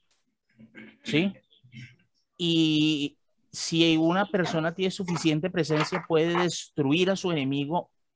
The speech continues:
su voluntad de pelear antes de empezar la pelea. Ah, pues resulta que Harry, que es un personaje que es muy poderoso,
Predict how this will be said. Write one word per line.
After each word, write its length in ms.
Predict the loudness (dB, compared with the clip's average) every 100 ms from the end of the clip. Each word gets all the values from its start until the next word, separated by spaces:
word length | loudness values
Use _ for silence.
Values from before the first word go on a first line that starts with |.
| _
su 140 | 0 6
voluntad 500 | 6 6 2 2 2
de 80 |
pelear 360 | 0 0 2 2
antes 320 | 0 -2 -4
de 60 | -4
empezar 360 | -6 -4 -2 -2
la 120 | -2
pelea. 420 | 0 0 -2 -6 _ _ _ _ -14 -14 _ _ _ -2
Ah, 160 | 0 2
pues 180 | 2 2
resulta 480 | 0 -2 0 -2
que 240 | 0 -2 -2 0
Harry, 400 | 2 4 2 -2
que 100 | -4
es 100 | -2
un 80 |
personaje 500 | -6 -6 -4 -4 -4
que 100 | -4
es 100 | -4
muy 240 | 2 2 0
poderoso, 680 | 0 2 4 4 0 -4